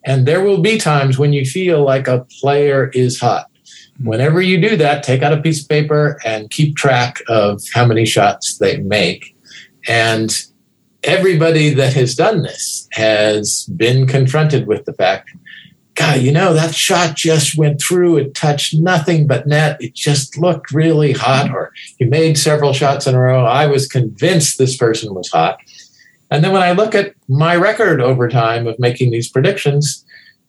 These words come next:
so many times when someone showed all the signs of being hot, eh, uh, you know,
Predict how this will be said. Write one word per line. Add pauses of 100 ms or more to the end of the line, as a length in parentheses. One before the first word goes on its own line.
(300)
so
many
times
when
someone
showed
all
the
signs
of
being
hot, (260)
eh, (720)
uh,
you
know,